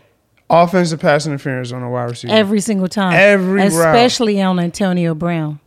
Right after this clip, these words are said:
Speaker 1: Every time they get to the top of the route and they push you and then turn around.
Speaker 2: And, and the
Speaker 1: Or,
Speaker 2: ball's
Speaker 1: or
Speaker 2: there.
Speaker 1: push you and run the route. They never just run their route.
Speaker 2: Mm-mm.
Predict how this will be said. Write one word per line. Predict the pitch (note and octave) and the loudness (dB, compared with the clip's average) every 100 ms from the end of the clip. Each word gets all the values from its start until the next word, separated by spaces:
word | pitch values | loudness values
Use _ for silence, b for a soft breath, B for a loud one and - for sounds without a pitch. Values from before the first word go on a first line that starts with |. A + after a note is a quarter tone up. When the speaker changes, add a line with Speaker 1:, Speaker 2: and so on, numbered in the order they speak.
| - | -8
Speaker 1:
Every | F#3+ G#3+ G#3+ G3 G3 G3+ | -2 0 0 -2 -4 -6
time | - F#3+ E3+ D#3 D3 D3 - - | -6 -4 -2 0 -2 -6 -8 -2
they | E3+ | 0
get | F3 F#3 | 2 0
to | G3 | 0
the | F3 | -2
top | D#3+ F3 D#3 | 0 0 2
of | |
the | D#3+ | 2
route | D#3 D#3 C3+ B2+ - b b b - | 2 2 0 -2 -8 b b b -4
and | F3+ F#3 | 0 2
they | F#3 | 2
push | F3+ A3+ G3+ - | 2 2 2 -2
you | D3 D3 | -4 -2
and | D#3+ E3 | -4 -4
then | E3 | -4
turn | F3+ E3+ E3 | -4 -2 0
around. | E3 D3+ A2 A2 _ _ | 0 -2 -6 -12 _ _
Speaker 2:
And, | F3+ F3+ | -6 -4
and | A3 F#3 | -2 0
the | |
Speaker 1:
Or, | E3 E3 E3 F3+ | 4 4 4 2
Speaker 2:
ball's | |
Speaker 1:
or | E3+ E3+ | 2 0
Speaker 2:
there. | D#3+ | 2
Speaker 1:
push | A3 G#3+ - F#3 | 4 4 2 -4
you | F3 | -2
and | D3 D3+ | -2 -2
run | E3 E3+ | -2 0
the | D#3+ | -2
route. | C#3+ E3+ D3 - b b b | 0 0 0 -6 b b b
They | G#3 | 0
never | A#3+ A#3+ A3 | 4 4 2
just | F#3 G3 C3+ | 2 0 -2
run | B2+ D#3 E3+ E3+ | -2 0 2 0
their | D#3 | -4
route. | B2+ A2 C#3+ D#3+ - _ _ - | -4 -4 -4 -6 -12 _ _ -6
Speaker 2:
Mm-mm. | G3 F3+ E3+ D#3 | -4 -2 -4 -6